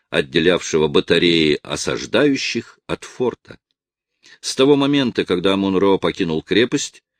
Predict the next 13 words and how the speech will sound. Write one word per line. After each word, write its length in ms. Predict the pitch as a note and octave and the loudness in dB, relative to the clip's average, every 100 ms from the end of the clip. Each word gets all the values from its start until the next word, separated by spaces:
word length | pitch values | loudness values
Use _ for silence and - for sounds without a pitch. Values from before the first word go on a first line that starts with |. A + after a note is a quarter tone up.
| _ _ | _ _
его 440 | - D2+ D#2+ D#2+ - | -4 2 4 4 0
осанка 580 | C#2+ - E2+ E2 D#2 D2+ | -6 -8 -4 -4 -4 -8
стала 360 | - - C#2+ C2 | -8 -6 -6 -6
величавой, 640 | A#1 A1 - E2+ D#2+ G1+ _ _ _ _ _ _ _ _ | -8 -10 -4 -2 -2 -6 _ _ _ _ _ _ _ _
а 140 | D#2 | 0
лицо 340 | E2 - G2+ | 0 2 0
приняло 380 | F#2 E2 F#2 F2 | 2 0 0 -2
гордое 480 | D2+ F2+ G2 E2 F2 | 0 2 2 2 0
выражение. 640 | E2 E2+ F2+ E2+ A#1+ A#1 _ _ _ _ _ _ _ _ _ _ | 0 0 0 -2 -4 -10 _ _ _ _ _ _ _ _ _ _
При 180 | - F#2 | 0 2
виде 220 | G2 F2+ | 2 0
белого 400 | D2 G2 F2 E2 | 2 4 4 2
пера, 460 | - E2+ E2 F2 | 2 2 2 0